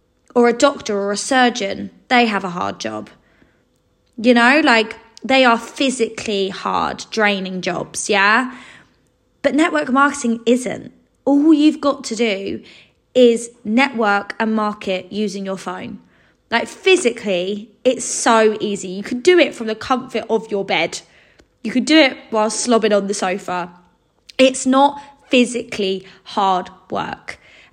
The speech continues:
And all it is really is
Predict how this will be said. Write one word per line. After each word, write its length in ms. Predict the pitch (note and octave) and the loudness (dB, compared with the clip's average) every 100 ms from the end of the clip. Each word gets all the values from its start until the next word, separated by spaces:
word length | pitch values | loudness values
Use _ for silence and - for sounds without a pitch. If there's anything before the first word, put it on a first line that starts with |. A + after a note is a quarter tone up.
| - | -2
And 260 | C4+ B3+ B3+ | 0 0 4
all 160 | F#4+ A4 | 6 8
it 160 | F#4+ | 6
is 280 | - C#4+ B3+ | 0 0 -2
really 920 | G3+ A#3+ A3+ - A#2 F#3 A#3+ - - _ | 2 4 4 2 -6 -6 -6 -10 -20 _
is 460 | B3 B3 A#3+ - | 4 4 2 -6